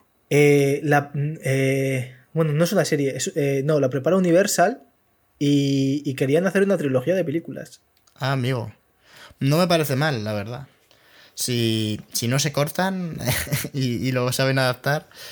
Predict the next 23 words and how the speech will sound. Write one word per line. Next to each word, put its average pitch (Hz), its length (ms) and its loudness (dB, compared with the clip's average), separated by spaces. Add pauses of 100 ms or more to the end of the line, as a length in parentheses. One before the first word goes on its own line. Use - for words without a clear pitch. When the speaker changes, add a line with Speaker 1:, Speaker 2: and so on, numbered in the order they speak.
(600)
Speaker 2:
es, 147 400 2
me 131 200 2
gusta, 143 220 4
Speaker 1:
Lo 143 60 6
que 135 80 4
Speaker 2:
me, 131 60 0
me 139 80 6
Speaker 1:
pasa 135 240 2
Speaker 2:
mola 185 400 2 (260)
que 151 80 0
est-, 139 200 -2
me 143 80 2
gustaría 131 320 2
que 175 40 0
estuviese 175 260 0
metido 147 260 2
Robert 143 380 0
Kirkman 160 540 -2 (320)
para 120 300 0
ir 160 160 -2
puliendo 147 600 2
aún 151 300 2
más, 151 340 0